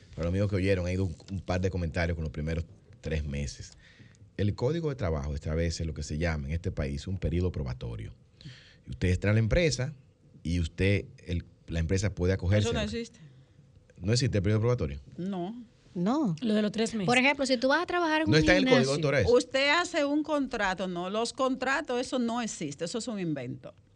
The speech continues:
Speaker 2: Eso no existe. Usted lo que tiene que hacer es con el colaborador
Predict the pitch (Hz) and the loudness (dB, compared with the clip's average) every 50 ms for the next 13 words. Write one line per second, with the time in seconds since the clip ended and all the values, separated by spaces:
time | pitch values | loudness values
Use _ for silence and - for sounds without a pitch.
0 | _ - - - _ 185 202 - 262 254 233 220 - - 147 143 143 - - - | _ -20 -20 -14 _ -8 -4 -2 -2 -2 -2 -4 -6 -6 -8 -8 -6 -8 -6 -2
1 | 220 226 214 - - 277 294 294 294 - 202 214 208 226 190 220 220 269 285 277 | -2 -2 -2 -2 0 0 0 0 -2 -4 -6 -4 -4 -4 -6 -6 -6 -4 -4 -4
2 | 247 - 233 190 180 190 - - - 190 226 262 277 285 285 - 202 190 180 175 | -4 -4 -4 -6 -6 -8 -12 -8 -6 -6 -4 -2 -4 -6 -4 -4 -4 -4 -2 -2
3 | 165 165 170 170 170 165 170 190 262 349 415 453 - | -2 0 0 0 0 0 0 0 0 0 0 -2 -8